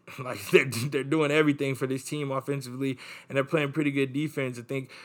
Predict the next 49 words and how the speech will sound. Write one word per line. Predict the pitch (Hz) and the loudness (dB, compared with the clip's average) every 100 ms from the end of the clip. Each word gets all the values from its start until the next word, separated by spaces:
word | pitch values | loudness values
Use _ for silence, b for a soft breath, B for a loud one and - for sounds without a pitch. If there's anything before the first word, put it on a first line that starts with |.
| B | B
Kawhi | - 143 147 147 | 2 8 8 8
had | 139 117 | 4 2
thirty | 143 139 | 2 2
points | 127 143 135 127 | 0 -2 0 0
at | 120 | 2
halftime, | 123 135 127 123 117 117 113 B B B 123 | 2 2 0 -2 -2 -2 -6 B B B -4
um, | 127 120 113 107 _ _ _ _ - | 0 0 -2 -8 _ _ _ _ -2
ten | 147 139 | 0 0
for, | 139 131 131 | 0 0 -2
ten | - - 143 | -4 -2 0
for | 135 139 131 | 0 0 0
fourteen | 123 139 135 135 139 | 2 0 0 0 -4
from | 131 127 | -4 -6
the | |
field, | 117 139 135 | -2 2 2
seven | 131 139 135 | 2 2 2
for | 131 127 127 120 | -2 -2 -2 -2
eight | 127 131 | -2 -2
from | 135 123 | -2 -6
the | |
free | 117 139 | -2 -2
throw | 135 135 | 0 -2
line, | 131 131 | -2 -2
and | 123 120 113 B B | -4 -6 -8 B B
Paul | - 135 | 4 4
George | 127 135 131 | 6 4 4
had | 131 123 | 2 2
seventeen | 131 135 131 139 127 | 2 2 0 -4 -4
points | 131 135 131 | -2 -2 -2
at | 127 | 0
half. | 135 131 123 | 2 2 0
He | 127 | 0
was | 120 | 0
oh | 127 135 | 2 2
for | 131 | 0
four | 120 131 127 | -2 0 0
from | 123 113 | -2 0
three. | 127 139 147 - B B B B B _ - | 2 4 2 -2 B B B B B _ -2
But | 135 139 117 - _ 135 | 6 6 4 -14 _ 0
the | 135 | 6
rest | 151 - | 6 6
of | 143 | 2
the | |
Clippers | 123 170 151 - | 2 0 2 2
starters | 143 165 143 | 6 6 6
didn't | 123 139 131 | 2 0 2
do | 139 | 2
anything | 143 135 139 | 2 0 -2
else. | 165 123 113 - | 0 0 -2 -10